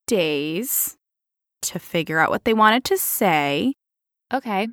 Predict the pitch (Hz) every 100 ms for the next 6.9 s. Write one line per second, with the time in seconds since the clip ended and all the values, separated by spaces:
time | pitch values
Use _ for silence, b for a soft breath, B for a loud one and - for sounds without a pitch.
0 | - 196 208 208 - 285 294 359 220 254
1 | - - 196 285 339 226 196 202 220 240
2 | - _ _ _ _ _ - 208 208 208
3 | 220 240 220 202 - 190 196 214 - _
4 | _ _ _ _ _ _ - 208 180 180
5 | 214 220 349 294 180 175 165 214 196 170
6 | 180 247 180 240 294 233 196 190 220